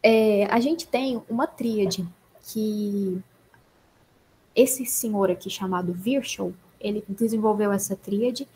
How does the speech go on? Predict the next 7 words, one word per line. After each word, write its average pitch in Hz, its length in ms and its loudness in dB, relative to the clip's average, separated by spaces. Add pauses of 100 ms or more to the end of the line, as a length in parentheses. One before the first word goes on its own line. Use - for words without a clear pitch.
(300)
que - 120 -10
são 240 500 0
os - 140 0
três 339 260 2
fatores 247 840 2 (260)
que 226 280 0
relacionados 240 1080 2